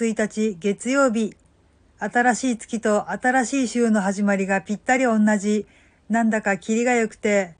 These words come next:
幸先いいなーって思うのは私だけでしょうか？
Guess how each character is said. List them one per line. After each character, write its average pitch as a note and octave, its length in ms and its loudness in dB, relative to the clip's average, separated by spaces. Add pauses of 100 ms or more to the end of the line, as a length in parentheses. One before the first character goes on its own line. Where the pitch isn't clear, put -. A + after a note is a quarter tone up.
幸 G#3+ 260 -4
先 B3 400 -2
い - 40 0
い - 20 4
な B3+ 320 8
ー B3 80 2
っ - 20 -20
て G#3+ 240 2
思 G#3 280 2
う A3 40 4
の G#3 100 2
は G3 180 2
私 F#3 360 0
だ A3 100 2
け A#3+ 120 0
で A#3+ 80 4
し A#3 120 -2
ょ G#3 60 2
う F#3+ 60 -2
か？ E3+ 360 0